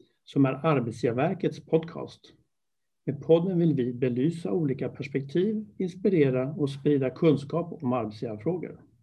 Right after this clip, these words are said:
Arbetsgivarverket är arbetsgivarorganisationen för de statliga arbetsgivarna. Mitt namn är Robert Kvarek och med mig idag har jag en gäst på distans, Stefan Söderfjell. Stefan är författare,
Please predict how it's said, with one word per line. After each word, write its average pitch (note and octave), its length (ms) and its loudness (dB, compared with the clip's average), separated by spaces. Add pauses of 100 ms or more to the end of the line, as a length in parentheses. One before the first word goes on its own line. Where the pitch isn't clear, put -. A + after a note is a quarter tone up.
(960)
Arbetsgivarverket D3 880 0
är C3 180 -2
arbetsgivarorganisationen C3 1200 0
för C#3 120 -2
de A2+ 140 -4
statliga E3 560 0
arbetsgivarna. B2 600 -4 (1000)
Mitt F3+ 280 4
namn D3 260 6
är C3 80 4
Robert B2 300 0
Kvarek F3+ 400 0 (280)
och C#3 80 6
med E3+ 240 6
mig E3+ 200 0
idag C#3 300 2
har C3+ 140 0
jag C3+ 100 2
en B2+ 60 2
gäst - 320 -2
på F#3+ 80 0
distans, C3+ 560 -2 (680)
Stefan D3+ 460 4
Söderfjell. C3 600 0 (600)
Stefan C#3 500 -2
är A2 140 -6
författare, F#3+ 800 -2